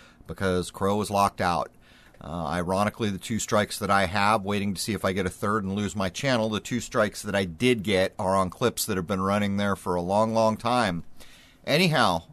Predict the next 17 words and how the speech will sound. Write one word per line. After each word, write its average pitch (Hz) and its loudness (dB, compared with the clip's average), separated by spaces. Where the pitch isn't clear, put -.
all 110 2
you 120 0
listeners 123 0
better 117 4
get 117 2
your 123 0
mind 104 2
right. 87 2
You 101 -4
better 123 4
think - -2
the 107 -2
way 104 2
you're 101 0
supposed 113 2
to 101 -4
think. 117 0